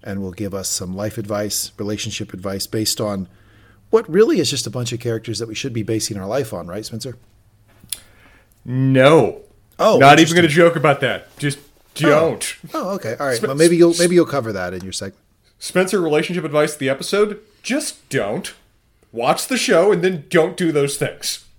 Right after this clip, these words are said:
Speaker 2: Good call.
Speaker 1: All right. Anything you wanna cover before we jump into recap?
Speaker 2: Nah, excited to get started.
Speaker 1: Okay.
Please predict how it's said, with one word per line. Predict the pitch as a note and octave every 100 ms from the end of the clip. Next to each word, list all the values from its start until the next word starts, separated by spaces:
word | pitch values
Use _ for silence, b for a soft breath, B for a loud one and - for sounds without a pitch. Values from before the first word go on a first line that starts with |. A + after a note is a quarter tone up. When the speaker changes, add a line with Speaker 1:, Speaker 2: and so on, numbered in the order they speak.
| - -
Speaker 2:
Good | G#3 D#3+
call. | - C#3 - _ B B -
Speaker 1:
All | E2+ F2
right. | G2 C3+
Anything | A2 G#2+ G#2 A2+
you |
wanna | A2+ A2+
cover | A#2 B2
before | A#2+ A2
we |
jump | A#2 A#2
into | B2+
recap? | A#2+ G#2 - _ _ _ -
Speaker 2:
Nah, | A2+ C4
excited | - B2 C3
to | D3+
get | F3
started. | A#2 F2 - _
Speaker 1:
Okay. | F#2 A2+ G#2